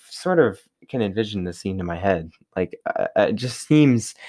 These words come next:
it just seems like something that they would probably do, 'cause it's still the same franchise. Mister Miyagi's,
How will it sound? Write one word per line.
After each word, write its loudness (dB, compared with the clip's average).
it 2
just 4
seems 4
like 4
something 0
that -2
they 0
would -6
probably -2
do, -8
'cause -2
it's -6
still 2
the -4
same -8
franchise. 0
Mister -8
Miyagi's, -6